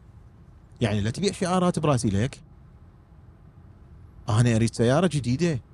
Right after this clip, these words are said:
وأريد جواز قوي، وأريد freedom of speech،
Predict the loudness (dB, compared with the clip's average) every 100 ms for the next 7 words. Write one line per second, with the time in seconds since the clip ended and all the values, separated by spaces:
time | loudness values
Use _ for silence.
0 | -20 -20 -20 -20 -20 -20 -2 2 2 4
1 | 4 4 4 4 4 2 -2 -10 -20 -20
2 | -20 -18 -16 -16 -14 -4 2 2 0 -2
3 | 2 4 4 0 0 0 -2